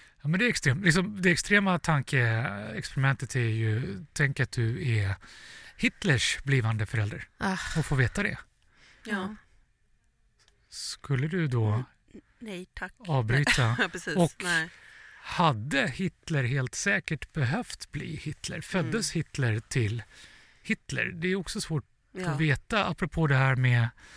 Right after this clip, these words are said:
Speaker 1: att du, du kan ha en genetisk disposition, men det händer väldigt mycket på vägen som kan knuffa
Speaker 2: Ja.
Speaker 1: dig i alla möjliga riktningar.
Speaker 2: Men där tror jag neurologer, psykologer och beteendevetare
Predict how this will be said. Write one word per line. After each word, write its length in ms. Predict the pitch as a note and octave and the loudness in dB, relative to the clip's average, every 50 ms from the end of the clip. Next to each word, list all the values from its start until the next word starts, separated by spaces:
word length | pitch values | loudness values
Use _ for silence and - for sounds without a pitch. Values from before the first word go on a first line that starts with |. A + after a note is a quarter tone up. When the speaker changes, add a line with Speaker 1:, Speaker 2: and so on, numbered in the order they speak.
| - - - - - - - | -20 -20 -20 -20 -20 -10 -4
Speaker 1:
att 380 | - C3+ - - - - - - | -2 -2 -2 -2 -4 -4 -2 0
du, 300 | C#3+ C#3 C3+ C#3+ G3 G3+ | 0 0 0 0 -2 -2
du 160 | D#3 D3 C#3+ | -2 -2 0
kan 180 | - C#3 A#2+ | 0 0 2
ha 120 | B2 B2 B2 | 2 2 2
en 80 | A#2+ | 0
genetisk 1040 | A#2 A#2 B2+ C3 C3+ E3 F3+ E3 - - E3 D3 C3 - - - - - - - - - | 0 0 0 0 0 0 0 -2 -2 -2 -2 0 0 -2 -4 -6 -8 -12 -12 -12 -12 -12
disposition, 880 | F#3+ D3 C3 C#3 D3 - - - C3+ - - C3 - C3 B2 A#2 A2+ A2+ | -12 -8 -4 -2 -2 -2 -2 -4 -2 -2 -2 -2 -2 0 0 0 2 0
men 100 | B2 B2 | 0 0
det 80 | A#2+ B2+ | 0 0
händer 260 | A#2+ B2+ C#3 C#3 C3 | 0 0 0 0 0
väldigt 200 | B2 B2+ A2+ A2 A2+ | 0 -2 -2 -2 -4
mycket 220 | A#2 - A#2+ G#2+ | -4 -6 -6 -4
på 80 | - A#2 | -4 0
vägen 360 | A#2+ D3 F3+ F3+ E3+ D3+ C3+ | 0 0 0 2 0 0 0
som 180 | - - A#2+ | 0 -2 -4
kan 300 | G#2+ - C#3+ - F#3+ F3+ - - - - - - - - - - | -4 -4 -6 -6 -6 -10 -12 -14 -18 -20 -20 -18 -18 -18 -14 -8
knuffa 340 | - C#3+ C#3 C#4+ C#4 C4+ - | -2 0 2 4 4 4 4
Speaker 2:
Ja. 60 | A2 | 2
Speaker 1:
dig 80 | A2+ A2+ | 2 2
i 60 | A2+ | 2
alla 120 | A2 A2 A2+ | 2 0 2
möjliga 480 | A2+ A#2 A2+ A2+ C3+ F#3+ F#3+ F3 D3+ | 2 2 2 2 0 -2 -2 -2 -2
riktningar. 600 | C3+ B2 C3 - - - C3 - - F#3+ F#3+ - - - - - | -2 -2 -2 -4 -2 -4 -4 -4 -4 -8 -8 -10 -14 -18 -12 -8
Speaker 2:
Men 100 | B3+ A#3+ | -4 0
där 120 | B3 B3 | 0 0
tror 160 | B3 - D#4 | 2 2 2
jag 100 | C#4 B3 | 2 4
neurologer, 720 | A#3+ A#3 A3+ A3 A3 G#3+ A3 G#3+ G#3 G3+ G3+ G3 G3+ G3 | 4 2 2 2 0 -2 0 0 0 0 -2 -2 -4 -6
psykologer 640 | F#3+ - - F#3+ - - F#3+ F#3+ F#3 F3+ F3+ F3+ F3+ | -6 -6 -8 -8 -8 -6 -4 -4 -4 -4 -4 -4 -6
och 80 | F3+ | -6
beteendevetare 960 | F3 - - - F#3 F3 F3 F3 F3 F3+ G#3+ C4 C4+ A#3 - - - - - | -8 -8 -6 -6 -4 -4 -4 -4 -4 -2 0 -2 -2 -2 -6 -6 -6 -6 -6